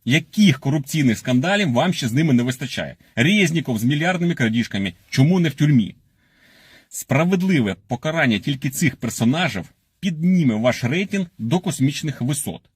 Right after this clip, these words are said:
А ніщівна боротьба з корупцією і реальна реформа держави зробить ваш рейтинг недосяжним. А ми вас підтримуємо. Бо все, що у вас є, вся ваша легітимність — це ми, суспільство. Ми вас привели до влади,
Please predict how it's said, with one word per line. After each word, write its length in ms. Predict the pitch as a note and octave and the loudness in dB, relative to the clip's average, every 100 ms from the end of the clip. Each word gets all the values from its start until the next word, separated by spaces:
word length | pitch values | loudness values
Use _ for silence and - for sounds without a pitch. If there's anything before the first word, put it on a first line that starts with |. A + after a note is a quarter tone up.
| _ _ _ _ - B2+ | _ _ _ _ -4 -2
А 120 | B2+ - | -2 2
ніщівна 720 | B2 E3+ - F#3 E3+ E3 A2+ | 4 4 0 -4 -2 0 0
боротьба 480 | A#2 C3 B2 B2+ G2+ | 0 -2 -2 -2 -2
з 60 | |
корупцією 560 | G#2+ B2+ F#3 - F2+ F2 _ _ _ | -4 -4 -4 -6 -12 -12 _ _ _
і 120 | D#3+ | 2
реальна 500 | E3 E3+ D#3+ B2+ A2+ | 2 2 2 2 0
реформа 440 | A#2 - B2+ G#2 F#2+ | -4 -6 -4 -4 -4
держави 460 | G#2+ G#2 D#3+ A#2+ | -6 -4 -2 -2
зробить 400 | G2 B2+ F3 D3 | -2 0 0 0
ваш 200 | A2 G#2 | -2 -4
рейтинг 400 | G#2+ D3 D3+ G2+ - | -2 -2 -2 -6 -4
недосяжним. 840 | G#2 C3 C#3 C3 A#2 F#2 F2 D#2+ - _ _ _ | -2 0 -2 -2 -2 -2 -2 -8 -10 _ _ _
А 100 | G#2+ | 4
ми 220 | A2+ G3 | 4 4
вас 200 | F3+ G#2 | 0 -4
підтримуємо. 680 | - E3 E3 C3+ A2+ F2 - - _ _ _ - - - - - | -6 -8 0 2 2 0 -6 -14 _ _ _ -20 -20 -20 -20 -6
Бо 160 | B2 F3 | 2 2
все, 240 | - A#3+ | 4 2
що 160 | F3 F3 | 2 2
у 20 | |
вас 200 | C#3+ C3 | 2 0
є, 240 | F3 F#3 - - - | 0 0 0 -10 -8
вся 180 | F3 | -2
ваша 240 | E3+ D3 D3 | 0 0 2
легітимність — 720 | D3 C#3 C3+ G#3 C3 G2+ - | 2 2 2 2 2 0 -2
це 180 | D3 C3+ - | -4 -4 0
ми, 240 | A#2+ F3 B2+ | 4 4 2
суспільство. 680 | - - E3 C#3+ - - - _ _ _ _ _ | -4 -8 -6 -6 -10 -16 -20 _ _ _ _ _
Ми 200 | A2+ D#3+ | 4 4
вас 180 | D#3+ C3 | 4 0
привели 400 | - B2+ C3+ D3 | 0 -2 0 0
до 120 | A#2+ | 0
влади, 420 | A2 A#2+ C#3+ A2 | -2 -2 -4 -6